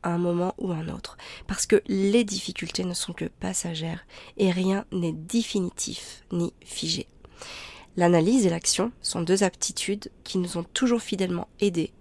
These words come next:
à renverser n'importe quelle situation. Il peut y en avoir d'autres, bien évidemment,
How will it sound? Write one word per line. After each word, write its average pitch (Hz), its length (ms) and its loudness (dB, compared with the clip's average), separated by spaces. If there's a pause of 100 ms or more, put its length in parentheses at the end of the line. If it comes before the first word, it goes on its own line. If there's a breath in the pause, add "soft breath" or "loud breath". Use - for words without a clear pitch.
à 165 140 0
renverser 165 440 -4
n'importe - 460 -6
quelle 190 180 -6
situation. - 560 -4 (540 loud breath)
Il 165 80 -4
peut - 160 -2
y 156 80 2
en 151 80 0
avoir 143 240 0
d'autres, - 300 -4
bien 180 140 -4
évidemment, 190 460 -4